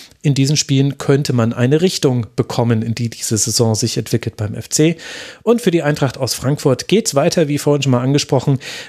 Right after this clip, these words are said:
mit dem Heimspiel gegen den F C Bayern. Eintracht mit einunddreißig Punkten, sechs Punkte vom internationalen Geschäft weg und neun Punkte vor dem Relegationsplatz.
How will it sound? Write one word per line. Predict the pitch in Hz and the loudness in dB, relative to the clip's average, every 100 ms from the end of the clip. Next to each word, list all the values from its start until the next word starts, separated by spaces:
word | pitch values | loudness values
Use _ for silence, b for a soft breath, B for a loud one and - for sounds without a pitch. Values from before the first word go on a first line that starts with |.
| - | -2
mit | 139 | 0
dem | 117 | 2
Heimspiel | 139 190 - 185 | 2 2 0 0
gegen | 165 160 143 | 0 2 2
den | 135 | 0
F | 135 120 | -2 -6
C | - 123 | 0 0
Bayern. | - 143 180 175 175 - | 2 2 2 0 -2 -2
Eintracht | 147 147 147 139 - - | -2 2 0 0 -8 -2
mit | 127 123 - | 0 0 0
einunddreißig | 143 156 - 131 131 - | 2 2 2 2 0 -2
Punkten, | 139 131 131 | -2 0 2
sechs | 160 156 | 0 -2
Punkte | - 151 151 151 | -2 -2 0 0
vom | - 123 127 - | 2 2 2 0
internationalen | 190 165 156 - 139 135 | 2 2 2 2 2 2
Geschäft | 135 139 - - | 2 0 -2 0
weg | 123 - B B B - | -2 -2 B B B -2
und | 143 120 - | 0 0 0
neun | 131 123 160 190 | 2 4 4 2
Punkte | 160 151 143 | 0 0 -2
vor | - 127 | 0 2
dem | 123 | 2
Relegationsplatz. | 120 110 113 104 - 113 120 - - 110 - | 2 2 0 0 0 2 2 -2 0 0 0